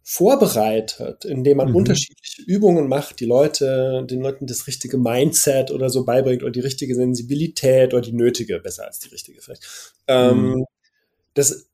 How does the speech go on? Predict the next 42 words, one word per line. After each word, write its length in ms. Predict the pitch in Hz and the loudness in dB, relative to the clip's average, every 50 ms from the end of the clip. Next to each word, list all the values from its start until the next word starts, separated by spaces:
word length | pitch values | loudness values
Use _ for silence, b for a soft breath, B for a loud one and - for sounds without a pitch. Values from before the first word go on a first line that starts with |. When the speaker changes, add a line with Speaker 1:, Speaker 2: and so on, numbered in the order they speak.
| _ _ _ | _ _ _
Speaker 1:
und 180 | - 151 143 147 | 0 0 2 2
dann 140 | - 160 185 | 2 2 2
macht 180 | 190 180 - - | 2 0 0 -2
man 220 | 180 160 - - - | -4 -4 -4 -2 0
eine 340 | 147 175 220 247 240 233 | 4 4 4 4 4 4
Orgie, 540 | 190 151 139 143 156 156 160 170 165 160 147 143 | 4 4 4 4 4 2 0 0 0 0 0 -2
die, 500 | 147 151 147 143 135 135 131 127 - - | -6 -6 -6 -6 -6 -6 -6 -6 -8 -10
die, 480 | 127 127 123 135 139 135 127 120 120 123 - | -14 -14 -8 -6 -4 -2 -2 -4 -4 -6 -8
die 100 | - 135 | -6 0
dann 220 | 135 143 160 196 202 | 2 4 4 4 2
funktionieren 640 | - 196 175 175 - - 151 156 180 202 156 127 | 4 2 2 2 2 0 0 2 4 2 2 2
muss, 240 | 117 113 131 - - | 0 0 0 -2 -2
dass 140 | - 120 - | -4 -4 -6
das 160 | - 147 - - | -4 -6 -4 -2
vielleicht 240 | - 101 - - | 0 0 0 0
gar 120 | - 135 135 | 0 0 0
nicht 200 | 143 139 - - | -2 -4 -6 -4
der 280 | 127 123 120 120 123 - 123 | -2 -2 -2 -2 -4 -6 -6
richtige, 640 | 127 147 143 - 151 135 127 127 123 123 120 120 120 b b b b b b _ - - - - - - _ - | -6 -6 -4 -4 -2 -2 0 0 0 0 0 -2 -4 b b b b b b _ -6 -4 -4 -4 -4 -8 _ -10
die 180 | 139 - 147 127 | -8 -6 -2 0
richtige 340 | 135 156 151 - 135 135 131 | 0 0 0 0 0 0 2
Zugangsweise 600 | - 202 233 226 208 196 - 139 139 135 135 139 | 2 6 6 6 6 6 4 2 2 2 2 0
ist. 160 | 147 151 - | 0 -2 -2
Und 120 | 165 151 143 | -2 -2 -2
wir 80 | 143 | 0
haben 120 | 147 156 151 | 0 2 2
uns 140 | 147 143 - | 2 2 2
gedacht, 200 | 139 127 117 107 | 2 4 4 2
Speaker 2:
Ja. 60 | 107 B B B _ _ | 0 B B B _ _
Speaker 1:
"Wir 100 | - - | -16 -8
probieren 240 | 135 147 147 175 196 | -2 4 4 6 6
das 140 | 202 185 - | 6 4 0
jetzt 140 | 180 180 - | -2 -2 -4
mal 100 | 143 - | -4 -2
anders. 360 | 139 165 208 202 175 - - | 0 0 2 2 0 0 -2
Wir 100 | 139 139 - | -4 -4 0
üben 280 | 180 214 220 185 143 - | 0 0 0 0 -2 0
Orgie, 380 | 131 120 127 160 180 180 185 | 2 4 4 4 4 4 2
indem 420 | 175 165 151 147 139 135 147 160 156 | 2 2 0 0 0 0 0 2 2
wir 120 | 147 - | 0 0
Orgien 400 | 123 123 143 180 185 170 139 123 110 | 2 0 2 2 2 2 0 0 -2
machen." 300 | 98 87 - - - | -8 -10 -14 -18 -20